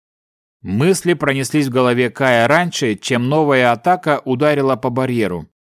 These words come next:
Определив дальнейшие действия,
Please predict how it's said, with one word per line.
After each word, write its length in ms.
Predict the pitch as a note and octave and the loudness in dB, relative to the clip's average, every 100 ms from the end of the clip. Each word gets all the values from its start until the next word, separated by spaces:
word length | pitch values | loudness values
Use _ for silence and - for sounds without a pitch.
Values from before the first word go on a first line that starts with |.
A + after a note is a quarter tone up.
| _ _ _ _ - | _ _ _ _ -12
Определив 540 | F#2 - C#3 F3 A3 | -6 -2 0 0 0
дальнейшие 640 | E3+ E3+ F3+ E3+ - C#3+ B2 | 0 0 0 -2 -2 -2 0
действия, 720 | D3 G#3+ - - B2 G#2 | 0 -2 -2 -4 -2 -2